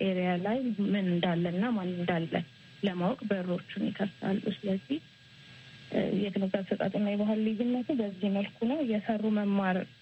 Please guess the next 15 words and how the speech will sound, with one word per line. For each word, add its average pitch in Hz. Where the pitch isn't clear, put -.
እ፣ 196
የ-፣ 214
የም-፣ 180
ግድ 214
የሚሆንበትም 180
ሁኔታ 190
ሊኖር 185
ይችላል። 190
ፋይናንሻሊ 190
የትምህርቱ 185
ወጪ 180
ወይም 196
ቱዊሽኑ 185
ወይም 185
የኑሮ 180